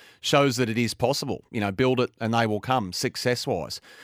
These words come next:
I just think it's an equalisation measure, and I thought Wayne Campbell articulated it perfectly, um, on Sports Day last night with the boys. I think we've got time for one more call before we get to our first break, but the open line will remain exactly that. Let's go to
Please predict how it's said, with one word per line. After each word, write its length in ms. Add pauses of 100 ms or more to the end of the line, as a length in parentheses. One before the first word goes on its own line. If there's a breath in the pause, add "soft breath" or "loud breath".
(480 loud breath)
I 120
just 180
think 180
it's 140
an 80
equalisation 760
measure, 400
and 120
I 180
thought 240
Wayne 200
Campbell 340
articulated 720
it 160
perfectly, 640 (140)
um, 600
on 140
Sports 340
Day 140
last 320
night 100
with 120
the 40
boys. 200
I 40
think 120
we've 80
got 100
time 180
for 120
one 160
more 100
call 180
before 240
we 80
get 180
to 120
our 60
first 260
break, 220
but 120
the 120
open 240
line 240
will 160
remain 440
exactly 540
that. 180
Let's 160
go 120
to 120